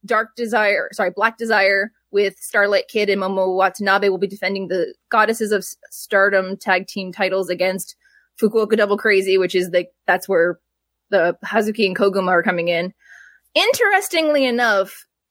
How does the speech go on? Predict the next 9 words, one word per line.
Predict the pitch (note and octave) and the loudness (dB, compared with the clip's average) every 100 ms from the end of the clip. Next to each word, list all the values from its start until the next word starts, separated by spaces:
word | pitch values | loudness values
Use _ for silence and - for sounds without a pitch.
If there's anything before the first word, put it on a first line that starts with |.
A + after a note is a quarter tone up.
| - | -4
I | |
believe | A3+ A3+ A#3+ D#4 F4+ D#4 - | -2 0 0 0 -2 -2 -12
Tekla | - D#4+ D4+ C4+ | -4 -4 0 0
has | C#4+ A#3+ A#3 | 2 0 0
an | A#3+ - | -2 -2
S | A#3 C4+ - | -2 -2 0
W | A#3 A3+ A3 G#3+ | 0 2 2 2
A | G3+ G3+ F#3 F3 - _ _ _ G3 - | 2 2 2 -2 -8 _ _ _ -18 -4
World | G3 G3+ A3+ A3+ | -2 2 0 0